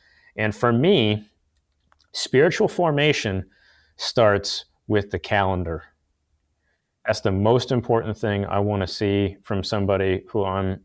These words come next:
trying to mentor or discipleship, d-, do discipleship.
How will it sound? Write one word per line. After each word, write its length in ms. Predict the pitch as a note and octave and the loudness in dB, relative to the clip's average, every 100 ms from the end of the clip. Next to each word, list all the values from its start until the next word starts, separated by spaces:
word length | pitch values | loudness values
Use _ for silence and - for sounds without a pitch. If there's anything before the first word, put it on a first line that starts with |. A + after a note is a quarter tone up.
| - | -10
trying 300 | - G2 F#2+ | -4 -4 -2
to 100 | G2 | -4
mentor 500 | F#2+ G2+ G2+ G#2+ G#2 | -2 -4 -4 -4 -2
or 100 | G#2 | -4
discipleship, 680 | F#2+ - G2 - F2+ - _ _ _ | -6 -6 -6 -6 -10 -12 _ _ _
d-, 120 | - G#2+ - D3 | -10 -10 -10 -12
do 140 | G2+ G#2+ | -4 -2
discipleship. 720 | F#2+ F#2+ F2+ F2+ - F2+ | -2 -4 -6 -8 -8 -10